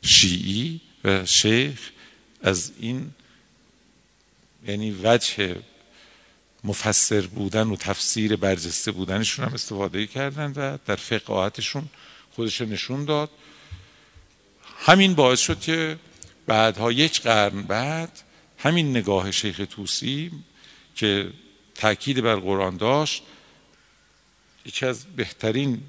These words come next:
کتاب‌های ارزشمند فقه القرآن، فقه القرآن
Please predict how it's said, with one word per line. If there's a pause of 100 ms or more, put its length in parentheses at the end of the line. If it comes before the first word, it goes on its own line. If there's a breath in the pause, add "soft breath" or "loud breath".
(180)
کتاب‌های (360)
ارزشمند (340)
فقه
القرآن، (1080)
فقه
القرآن